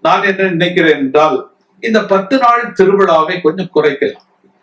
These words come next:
முடிந்த அளவுக்கு எந்தெந்த பங்குகளெல்லாம் குறைக்க முடியுமோ ஒரு ஐந்து நாளாகவோ அல்லது ஒரு ஏழு நாளாகவோ குறைக்கும் போது நமக்கு செலவும் குறையும். ஒவ்வொரு நாளுக்கும் எல்லா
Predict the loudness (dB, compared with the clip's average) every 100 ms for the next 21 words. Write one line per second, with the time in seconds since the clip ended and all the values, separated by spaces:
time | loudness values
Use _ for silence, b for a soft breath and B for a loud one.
0 | _ _ _ _ _ _ _ _ _ -2
1 | 0 0 0 0 2 0 -2 -2 0 0
2 | 0 0 0 0 0 2 2 2 0 0
3 | 0 2 2 2 0 0 -2 -2 0 -2
4 | -2 _ _ _ 0 2 0 -2 0 2
5 | 2 0 0 0 0 0 -8 -4 0 0
6 | 0 2 2 2 0 0 0 -2 -4 -2
7 | -2 -4 _ _ _ 2 2 2 -2 -2
8 | 2 2 0 -4 -6 -6 -4 -2 0 0
9 | 0 0 -2 -4 -4 -12 _ -20 _ _
10 | _ _ _ 0 4 4 4 2 0 2
11 | 2 0 2 -2 -2 -8 _ -6 -2 2